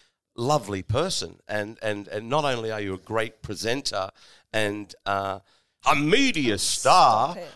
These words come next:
Speaker 1: but, but
Speaker 2: Stop it.
Speaker 1: no,
Speaker 2: I'm blushing.
Speaker 1: but no, it's true. And, and, and, um, you know, it, good, good for you.
Speaker 2: No.
Speaker 1: Absolutely good for you. And, uh,
Speaker 2: That's really kind
Speaker 1: and
Speaker 2: of you.
Speaker 1: everyone should be the same. Everyone
Speaker 2: Yeah.
Speaker 1: who, if, if anyone's out on tour and that they're worried about things,
Speaker 2: But anything,
Speaker 1: don't
Speaker 2: but
Speaker 1: get
Speaker 2: like,
Speaker 1: it out.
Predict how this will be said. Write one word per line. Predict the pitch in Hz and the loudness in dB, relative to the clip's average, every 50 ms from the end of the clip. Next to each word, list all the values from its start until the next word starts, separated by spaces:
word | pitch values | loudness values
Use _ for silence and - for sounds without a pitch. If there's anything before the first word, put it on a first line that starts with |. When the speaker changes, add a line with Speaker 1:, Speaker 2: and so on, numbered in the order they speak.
| - - | -2 2
Speaker 1:
but, | |
but | 143 135 127 | 4 4 4
Speaker 2:
Stop | - 156 143 - | 4 2 0 0
it. | 170 | 2
Speaker 1:
no, | 208 220 175 135 | 2 4 4 4
Speaker 2:
I'm | 165 185 | 2 0
blushing. | - 208 214 226 - - - 208 | -4 -12 -12 -10 -4 -2 0 0
Speaker 1:
but | 170 | 0
no, | 202 240 262 240 202 214 220 | 0 2 2 4 2 2 0
it's | 208 - - | -2 -4 -4
true. | - - - 370 - 131 - - | -4 -4 -4 -4 -4 -6 -4 -4
And, | 139 143 | -6 -4
and, | - 147 147 139 | -4 -6 -8 -6
and, | - 143 139 135 135 127 - | -6 -6 -6 -6 -8 -8 -6
um, | 139 135 135 139 135 135 135 - - - _ _ | -4 -4 -4 -4 -6 -10 -14 -18 -20 -20 _ _
you | - 127 165 | -10 -6 -4
know, | 151 135 151 | -4 -4 -4
it, | - - 147 - _ _ | -6 -10 -14 -16 _ _
good, | - 175 175 - - - | -4 -4 -4 -4 -6 -4
good | - 147 156 127 - | 0 0 0 0 0
for | - 120 | -2 -2
you. | 104 87 80 - _ | -2 -2 -4 -8 _
Speaker 2:
No. | - - - - | -20 -20 -4 0
Speaker 1:
Absolutely | 160 156 - - - - - 160 147 143 143 147 - 131 135 120 | 0 0 2 0 -2 -4 -2 -2 -2 0 -2 -2 -2 -4 -8 -6
good | - - 151 143 - | -6 -6 -6 -6 -6
for | - - 135 | -6 -6 -4
you. | 131 131 139 139 139 139 - | -2 -2 -2 -4 -4 -4 -2
And, | 123 120 117 117 120 117 107 - - | 0 0 0 -2 -4 -8 -10 -8 -6
uh, | 120 117 117 113 113 107 - - | -4 -4 -2 -4 -4 -6 -8 -6
Speaker 2:
That's | 247 240 240 - | -6 -4 -4 -4
really | 277 285 269 269 | -6 -8 -8 -8
kind | - 269 254 233 | -10 -10 0 2
Speaker 1:
and | - - | 2 6
Speaker 2:
of | - | 6
you. | 254 | 6
Speaker 1:
everyone | 254 226 240 214 185 175 160 139 | 4 4 2 4 4 4 4 4
should | - - 131 123 120 | 2 0 -2 -2 -6
be | 135 | -8
the | 117 117 | -6 -6
same. | 113 - 110 101 107 - | -6 -4 -2 -4 0 2
Everyone | 165 185 190 170 147 120 113 110 107 | 2 2 2 0 0 0 -2 -2 -2
Speaker 2:
Yeah. | 107 | -4
Speaker 1:
who, | 104 107 123 | -4 -4 -4
if, | 131 135 | -4 -4
if | 117 107 - 113 107 - | -6 -4 -4 -6 -4 -4
anyone's | - 127 127 123 117 113 113 95 | -2 -2 0 0 0 0 0 2
out | 110 104 110 - - | 2 2 2 2 -2
on | 101 | -6
tour | 92 - - 156 160 180 190 180 165 | -4 -4 0 2 2 4 4 4 2
and | 127 107 104 | 0 0 -2
that | 104 98 90 | -4 -6 -4
they're | 98 95 | -6 -8
worried | 92 90 110 131 160 175 170 | -2 2 2 4 4 2 0
about | 160 156 151 151 147 131 - - - - - - - - | -2 -2 -4 -4 -4 -4 -6 -12 -20 -20 -20 -20 -18 -10
things, | - - 160 160 165 | -4 -2 2 4 4
Speaker 2:
But | 220 - - | 4 4 2
anything, | 285 302 339 339 - - 269 | 0 0 -2 -4 -6 -4 -2
Speaker 1:
don't | 277 254 | 0 0
Speaker 2:
but | 196 - - | 0 0 2
Speaker 1:
get | 247 262 285 | 4 4 4
Speaker 2:
like, | |
Speaker 1:
it | 190 180 | 4 2
out. | 147 113 - - | -2 -2 -4 -6